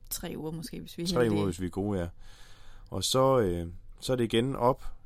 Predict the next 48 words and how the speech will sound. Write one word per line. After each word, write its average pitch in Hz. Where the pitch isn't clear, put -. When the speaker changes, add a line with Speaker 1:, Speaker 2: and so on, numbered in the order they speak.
Speaker 2:
i 85
al 117
slags -
vejr, 123
og 82
op 104
til 117
den 104
frostsikre 101
vandhane 90
op 90
i -
klubhuset, 82
og 82
så 92
rulle 90
slanger 113
ud, 113
slanger 110
ud, 104
slanger 107
ud, 95
slanger 113
ud, 107
sætte -
dem 82
sammen, 117
så 107
de 92
kan 92
nå 98
hele 165
vejen 113
ned 110
til 95
båden, 90
og 98
så 120
er -
det 113
ellers 110
i 92
gang 98
med 95
at 87
fylde 80
tanken -
op. 82